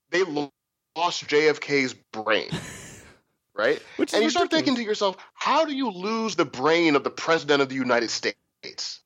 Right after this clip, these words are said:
Speaker 2: Yeah, uh, like,
Speaker 1: Right?
Speaker 2: especially when, I mean, you know where it is, roughly. You know what I mean? <laughs> Like, it's
Speaker 1: Yeah.
Speaker 2: not, it's not that
Speaker 1: But they,
Speaker 2: hard
Speaker 1: like,
Speaker 2: to track
Speaker 1: like,
Speaker 2: it down.
Speaker 1: we lost it,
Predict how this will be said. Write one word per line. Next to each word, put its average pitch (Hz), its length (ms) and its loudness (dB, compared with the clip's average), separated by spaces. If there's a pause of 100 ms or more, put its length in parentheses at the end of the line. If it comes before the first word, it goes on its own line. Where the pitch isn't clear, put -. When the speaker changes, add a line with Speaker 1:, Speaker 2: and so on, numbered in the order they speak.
Speaker 2:
Yeah, 143 400 0
uh, 180 180 2
like, 202 220 -2
Speaker 1:
Right? - 80 -2
Speaker 2:
especially 202 680 0
when, 135 600 2
I 147 80 0
mean, 143 380 2 (880)
you 156 160 0
know 220 160 2
where 147 240 2
it 123 60 0
is, 113 280 0
roughly. 117 400 -4
You 202 80 2
know 220 60 0
what 190 100 2
I 170 40 0
mean? 165 200 2
<laughs> 190 40 -2
Like, 196 360 0
it's - 60 -6 (460)
Speaker 1:
Yeah. 143 80 2
Speaker 2:
not, 190 200 2
it's 185 140 -2
not 190 180 0
that 156 200 2
Speaker 1:
But 139 80 0
they, 143 40 4
Speaker 2:
hard 135 300 0
Speaker 1:
like, 185 100 2
Speaker 2:
to 131 60 -6
track 110 220 -2
Speaker 1:
like, 123 80 2
Speaker 2:
it - 20 -2
down. 117 180 -4
Speaker 1:
we 254 160 0
lost 143 400 0
it, 120 180 0